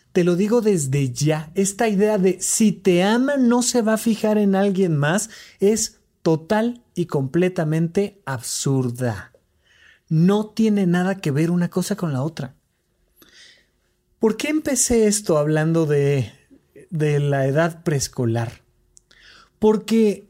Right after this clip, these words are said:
aprendemos en preescolar que está bien tener muchos amigos,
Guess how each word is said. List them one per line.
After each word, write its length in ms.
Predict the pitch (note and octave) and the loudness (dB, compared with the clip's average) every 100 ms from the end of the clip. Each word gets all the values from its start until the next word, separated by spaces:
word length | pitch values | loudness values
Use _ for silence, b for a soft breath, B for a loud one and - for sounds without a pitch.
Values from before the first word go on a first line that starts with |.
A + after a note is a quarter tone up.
| _ | _
aprendemos 1040 | F#3+ F#3+ G3+ F#3+ G#3 A#3+ D4 A3+ G#3 - | -6 -4 -2 2 2 2 0 0 0 -2
en 140 | E3 D#3 | -2 -2
preescolar 720 | C#3+ - - C3+ E3 D#3 D#3+ - _ _ _ _ _ _ _ _ _ - | -4 -4 -2 -2 -2 -4 -12 -16 _ _ _ _ _ _ _ _ _ 0
que 160 | F#3 | 2
está 380 | E3+ - A3+ A3 | 2 -2 -2 0
bien 340 | G3+ G#3+ A3+ | 2 2 2
tener 320 | G#3+ F3+ F#3 F3+ | 0 0 2 2
muchos 460 | F#3 F#3 F#3+ - | 0 0 -4 -2
amigos, 520 | C#3 C#3+ A2+ G2+ - | -2 -2 -4 -6 -14